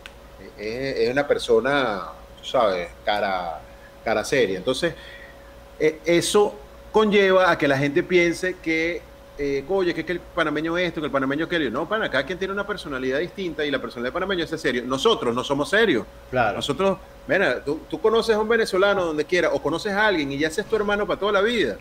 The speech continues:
Speaker 2: No.
Speaker 1: Eso es ya tu pan. "Mira, no, ese es mi hermano, chico". Yo tengo un hermano en Ecuador que se llama Cabaneiro, chico, ya. Ya, porque hablamos una vez, porque los conocimos, ya, ya eso es. Y, y eso es difícil de encontrar en las otras nacionalidades porque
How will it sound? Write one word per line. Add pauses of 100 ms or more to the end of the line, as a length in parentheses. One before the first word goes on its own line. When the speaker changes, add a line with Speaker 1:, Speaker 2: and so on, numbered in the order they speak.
(100)
Speaker 2:
No.
Speaker 1:
Eso
es
ya
tu
pan.
"Mira,
no,
ese
es
mi
hermano,
chico".
Yo
tengo
un
hermano
en
Ecuador
que
se
llama
Cabaneiro,
chico,
ya. (320)
Ya,
porque
hablamos
una
vez,
porque
los
conocimos,
ya,
ya
eso
es. (480)
Y,
y
eso
es
difícil
de
encontrar
en
las
otras
nacionalidades
porque